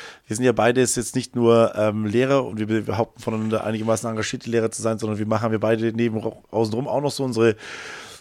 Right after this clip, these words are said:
unsere Kinder zu wiegen oder wie man das so nennt, ne, unsere, äh, privaten Projekte, die jeder noch startet. Und das ist natürlich eine tolle Sache beim Lehrer sein, dass man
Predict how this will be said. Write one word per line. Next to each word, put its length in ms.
unsere 340
Kinder 380
zu 240
wiegen 320
oder 160
wie 80
man 140
das 140
so 100
nennt, 260
ne, 220
unsere, 600
äh, 920
privaten 420
Projekte, 360
die 80
jeder 200
noch 100
startet. 400
Und 140
das 100
ist 120
natürlich 440
eine 100
tolle 240
Sache 240
beim 160
Lehrer 220
sein, 160
dass 180
man 240